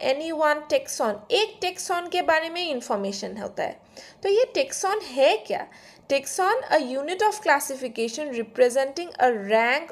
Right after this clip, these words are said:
of any level। तो हम लोगों ने टैक्सोनॉमिक क्लासिफिकेशन देखा है। क्या है टैक्सोनॉमिक क्लासिफिकेशन? A unit of classification representing a rank of any level। किसी भी एक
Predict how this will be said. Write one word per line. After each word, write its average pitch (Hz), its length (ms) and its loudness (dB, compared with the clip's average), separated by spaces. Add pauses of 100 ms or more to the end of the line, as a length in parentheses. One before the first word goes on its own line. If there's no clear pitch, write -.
of 254 140 4
any 247 460 -4
level। 202 360 2 (400)
तो 370 80 4
हम 349 200 0
लोगों 359 160 0
ने 381 80 -2
टैक्सोनॉमिक 330 640 -4
क्लासिफिकेशन 359 800 -2
देखा 320 320 -2
है। 330 340 -2 (400)
क्या - 160 6
है 262 180 4
टैक्सोनॉमिक 240 600 -2
क्लासिफिकेशन? 214 800 -2 (720)
A 262 160 0
unit 311 200 -4
of 392 140 6
classification 277 960 -2 (760)
representing 339 680 4
a 269 260 2
rank 254 560 4 (120)
of 285 140 6 (180)
any 311 340 0
level। 202 260 4 (100)
किसी 311 300 0
भी 359 180 2
एक 311 280 0